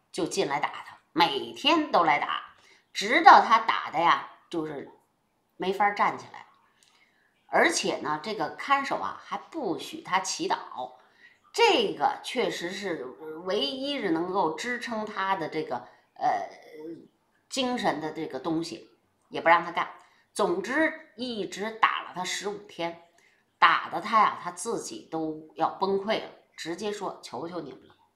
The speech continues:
把我打死算了。”他等于在这个监狱里啊，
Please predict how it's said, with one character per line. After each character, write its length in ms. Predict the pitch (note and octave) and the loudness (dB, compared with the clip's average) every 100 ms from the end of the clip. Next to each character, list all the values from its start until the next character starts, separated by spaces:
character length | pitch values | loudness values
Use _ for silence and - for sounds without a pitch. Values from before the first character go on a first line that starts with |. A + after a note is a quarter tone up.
| _ | _
把 220 | B2+ D#3+ | -6 -4
我 60 | D3 | -6
打 260 | - B2 | -8 -10
死 120 | - | -10
算 300 | - - F3+ | -12 -8 -6
了。” 180 | - - _ _ _ _ _ _ _ _ _ _ _ _ - _ _ _ _ _ _ _ _ _ - _ _ _ _ _ - | -6 -10 _ _ _ _ _ _ _ _ _ _ _ _ -20 _ _ _ _ _ _ _ _ _ -20 _ _ _ _ _ -4
他 240 | C#4 D4 | 6 6
等 320 | C#4+ D#3+ D#3 | 6 2 2
于 40 | F#3+ | 2
在 220 | C4+ A#3+ | 4 4
这 160 | A#3 | 2
个 80 | F3 | -2
监 320 | D#3 A3+ A3+ | 0 -2 0
狱 140 | A#3 E3 | 0 0
里 160 | C#3 | -2
啊， 320 | - - - | -2 -4 -6